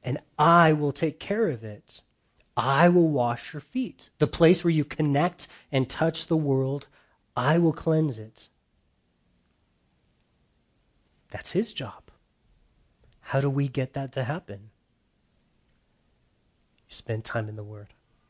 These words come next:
You just need to go to him. You just need to go to him and say, "Lord, I need to abide in your word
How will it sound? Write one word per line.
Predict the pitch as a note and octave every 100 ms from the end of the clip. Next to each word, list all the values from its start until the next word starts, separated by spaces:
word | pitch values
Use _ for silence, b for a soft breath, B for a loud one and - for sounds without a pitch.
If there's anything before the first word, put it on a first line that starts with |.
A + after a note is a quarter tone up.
| _ _ _ _ _ -
You |
just | A2+ C3 -
need | D#3 C#3+
to | -
go | C3 C3 C3+
to | C#3
him. | - A#2+ G#2 - _ _ _ _ _ _ _ _ _
You | A#2
just | B2
need | E3 D#3
to |
go | C#3+ D#3
to | F#3
him | C#3+ C3
and | A#2+
say, | B2 B2+
"Lord, | G#2+ B2 D3 E3 - b b b
I | A#2
need | B2+ C3+ C#3 D3
to | - B2 -
abide | B2+ B2 A#2+ B2+ A#2+ B2 B2 A#2+
in | B2+
your | A#2+ A2+
word | A2 A2+ G#2+ -